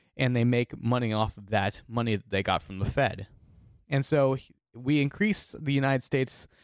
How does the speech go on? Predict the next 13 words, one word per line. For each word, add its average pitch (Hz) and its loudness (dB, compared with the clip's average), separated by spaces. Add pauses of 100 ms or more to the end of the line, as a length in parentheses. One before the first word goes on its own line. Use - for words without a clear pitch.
(180)
uh, 104 4
the 110 0
mo-, 127 -2
the 123 -4
amount 127 0
of 113 -4
dollars 113 2 (240)
in 143 0
the 117 2
economy, 113 0 (200)
and 139 2
then 127 0
also 127 2